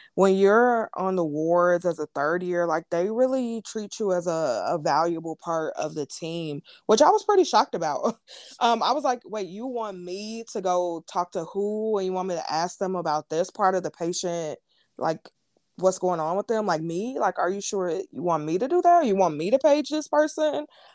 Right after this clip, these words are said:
Uh, okay, sure. Do you want me to go down and talk to the family or call and update the family?" Okay, like, I really didn't, um, think that we get to do, like, important, quote unquote, important things or things that were valuable. And that was, like,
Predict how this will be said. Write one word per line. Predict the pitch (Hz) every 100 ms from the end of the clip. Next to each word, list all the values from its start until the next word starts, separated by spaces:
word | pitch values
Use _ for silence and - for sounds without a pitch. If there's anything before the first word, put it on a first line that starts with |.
| _
Uh, | - 202 196 -
okay, | - - 392 349 349
sure. | - 370 370 208 -
Do | 180 190
you | 202
want | 220 196 160
me | 180 262
to |
go | 294 311
down | 320 320
and | 320
talk | 330 320
to | 330
the |
family | 311 330 339 311
or | 190
call | - 190 220
and | 196 -
update | 262 285
the |
family?" | 277 285 294 320 330 359 _ _ _ -
Okay, | 277 311 285 269
like, | 214
I | - 214
really | 233 226 226
didn't, | 196 190 190 180 -
um, | 180 170 160 180 _ _ _ _ _ _ _
think | 190 190 190
that | 170 165
we | 170 180
get | 180 170
to | -
do, | 165 160
like, | 160 131 143 -
important, | - 160 147 - - 170 160 165 160
quote | - 170
unquote, | 160 156 165 156
important | 147 - 160 95 -
things | 170 156 156 156 151
or | 147 139 131 - - -
things | 180 180 175
that | 170
were | 160
valuable. | 151 156 170 160 156 156 151
And | 131 156
that | 175
was, | 302
like, | 277 214